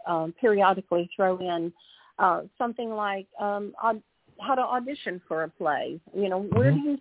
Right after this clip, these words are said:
Speaker 1: start? What do you do at the very beginning when you think you wanna, uh, try and get a role, and how that should look, and, and help people become more comfortable with theater.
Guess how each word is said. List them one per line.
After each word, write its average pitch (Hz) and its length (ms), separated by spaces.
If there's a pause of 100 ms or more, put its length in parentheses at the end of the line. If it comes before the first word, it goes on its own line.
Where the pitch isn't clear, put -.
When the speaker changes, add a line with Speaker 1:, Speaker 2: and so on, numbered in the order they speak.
(120)
Speaker 1:
start? 226 400 (140)
What 226 160
do 233 80
you 240 200
do 202 380 (360)
at 196 100
the 202 60
very 214 280
beginning 196 460
when 165 160
you 175 140
think 208 240
you 190 80
wanna, 170 420 (220)
uh, 165 180 (260)
try 202 260
and 175 140
get 180 140
a 170 40
role, 156 440 (480)
and - 180
how 196 240
that 185 240 (300)
should 170 220
look, 160 320 (100)
and, 160 380
and 226 160
help 269 260
people 208 300
become 170 300
more 160 260
comfortable 165 440 (440)
with 156 160 (100)
theater. 139 420